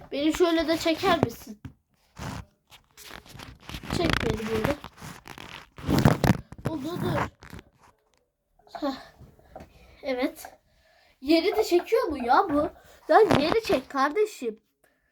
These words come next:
Kardeşim bu niye yeri çekmiyor?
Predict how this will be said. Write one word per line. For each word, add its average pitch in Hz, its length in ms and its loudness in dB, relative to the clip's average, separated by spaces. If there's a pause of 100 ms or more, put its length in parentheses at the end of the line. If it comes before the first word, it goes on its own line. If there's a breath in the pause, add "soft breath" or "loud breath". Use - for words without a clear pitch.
(380)
Kardeşim 294 520 0
bu 277 180 0
niye 440 280 4
yeri 269 240 2
çekmiyor? 277 600 2